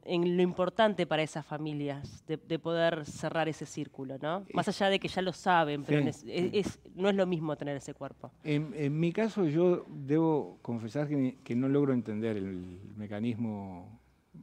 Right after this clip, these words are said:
Speaker 2: político, mental, ideológico de quienes decidieron esconder los, el,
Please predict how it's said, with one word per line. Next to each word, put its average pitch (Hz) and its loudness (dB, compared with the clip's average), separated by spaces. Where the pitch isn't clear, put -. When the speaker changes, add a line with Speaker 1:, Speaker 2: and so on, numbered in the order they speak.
Speaker 2:
político, 117 -2
mental, 110 -6
ideológico 113 -4
de 113 -4
quienes 113 -2
decidieron 120 0
esconder 131 0
los, 110 -10
el, - -18